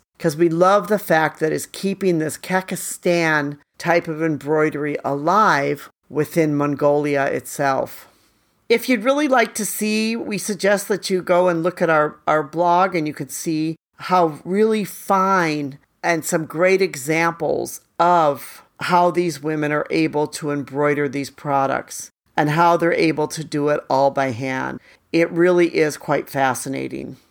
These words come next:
You know, it can be said that these Mongolian, um,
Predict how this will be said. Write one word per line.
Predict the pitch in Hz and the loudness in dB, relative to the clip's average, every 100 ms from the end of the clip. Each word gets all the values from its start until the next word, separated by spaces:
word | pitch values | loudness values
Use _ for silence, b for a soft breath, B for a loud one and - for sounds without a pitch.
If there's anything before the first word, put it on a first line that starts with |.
| - | -4
You | 202 | 2
know, | 202 190 - | 4 2 0
it | 208 | -2
can | 240 214 | 0 0
be | 214 | -2
said | - 233 202 | 0 0 0
that | 208 | -2
these | 190 175 | -2 -2
Mongolian, | 185 185 202 226 240 226 202 190 185 - | -2 0 2 2 2 2 0 0 -6 2
um, | 175 170 165 | 4 4 2